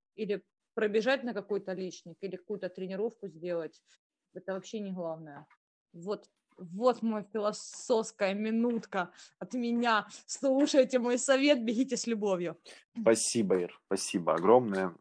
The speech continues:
Speaker 2: Э, совет отличный. Спасибо, что была с нами все это время, что уделяла нам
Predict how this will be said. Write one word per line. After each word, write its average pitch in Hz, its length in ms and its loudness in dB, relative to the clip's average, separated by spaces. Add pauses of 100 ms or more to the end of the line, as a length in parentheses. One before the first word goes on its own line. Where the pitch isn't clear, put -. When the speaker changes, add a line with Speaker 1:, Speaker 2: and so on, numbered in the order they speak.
Speaker 2:
Э, 85 520 -6 (180)
совет 101 340 4
отличный. 98 680 -2 (420)
Спасибо, 104 460 6
что 92 560 4
была 95 480 8
с - 140 -10
нами 95 220 2
все 101 240 2
это 95 160 0
время, 107 460 4 (100)
что - 360 -8
уделяла 92 580 6
нам 95 340 0